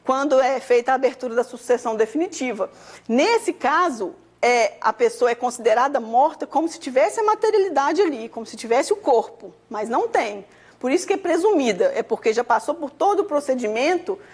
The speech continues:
que, pela lógica, essa pessoa não teria como voltar, então morreu. Mas, gente, quando há o retorno dessa pessoa, porque já aconteceu,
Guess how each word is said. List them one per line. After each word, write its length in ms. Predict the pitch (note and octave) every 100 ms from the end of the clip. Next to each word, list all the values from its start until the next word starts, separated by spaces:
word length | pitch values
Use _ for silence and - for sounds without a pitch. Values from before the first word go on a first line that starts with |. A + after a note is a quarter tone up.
| - _
que, 220 | - B3+
pela 360 | - - B3 B3
lógica, 720 | A#3+ A3 A#3 A#3+ C#4 C4+ D#4
essa 280 | D4 C4+ B3+
pessoa 720 | A#3 A3+ - G#3+ A3 C4 B3
não 280 | A#3 A#3 A#3+
teria 240 | A#3+ G#3+ G#3+
como 300 | A#3+ A3+ A3+
voltar, 500 | B3+ F4+ D#4+ A#3+ G3+
então 180 | -
morreu. 540 | G3 C4+ C#4 C4 G3+ F3+ - - - - _
Mas, 480 | A3+ B3+ E4+ G#4+ C#4+
gente, 400 | C4+ G#3+ G3+ -
quando 640 | - C#4 F#4+ G#4 D4+ D4 - _
há 320 | - A#3 A3 F#3+ - -
o 60 |
retorno 800 | A3+ A#3 A3+ - C#4 E4 E4+ C#4
dessa 260 | A#3+ G3+ G3+
pessoa, 560 | G#3+ - B3+ D4+ A#3 F#3
porque 340 | - - A3
já 160 | G#3 A#3
aconteceu, 880 | - D4 - F#3+ - D4 C#4+ G#3